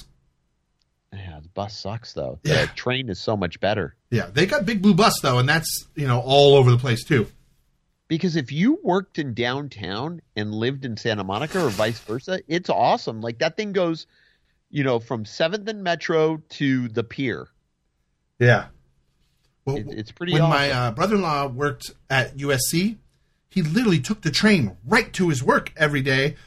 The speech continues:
Speaker 2: but the, he had the same problem. His wife had to drive him to the train station.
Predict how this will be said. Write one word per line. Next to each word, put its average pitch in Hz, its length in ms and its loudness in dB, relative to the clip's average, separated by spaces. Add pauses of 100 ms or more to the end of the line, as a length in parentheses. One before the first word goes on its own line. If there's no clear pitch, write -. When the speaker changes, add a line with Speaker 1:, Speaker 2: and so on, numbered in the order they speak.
(180)
Speaker 2:
but 202 340 4 (460)
the, 143 180 2 (280)
he 185 80 2
had 175 100 6
the 156 40 -2
same 156 220 0
problem. 190 460 4
His 143 220 2
wife 196 320 2
had 180 140 -2
to 151 60 -2
drive 147 320 4
him 151 180 0
to 156 120 -2
the 143 80 0
train 214 480 -2 (240)
station. - 460 -4